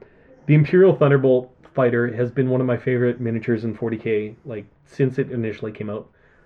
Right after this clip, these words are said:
from Forge World all those many years ago. But because it was always so bloody expensive, and I don't play Imperial Guard,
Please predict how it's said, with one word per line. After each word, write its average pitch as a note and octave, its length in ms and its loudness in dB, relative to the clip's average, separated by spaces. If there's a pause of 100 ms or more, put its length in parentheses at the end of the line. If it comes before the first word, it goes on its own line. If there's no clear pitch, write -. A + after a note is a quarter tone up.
from G#3 220 2
Forge D3 240 4
World C#3 140 2
all C3+ 120 0
those C3 160 2
many B2 180 0
years A2 220 -4
ago. A2 380 -6 (400)
But B2 120 -4
because C3 220 -4
it C3+ 40 0
was B2+ 100 0
always B2+ 240 2
so B2 80 -4
bloody A2+ 240 -4
expensive, G#2+ 520 -6
and A2 80 -4
I G#2 60 -4
don't G#2 240 -6
play G#2+ 200 -8
Imperial G2 340 -8
Guard, G2 300 -12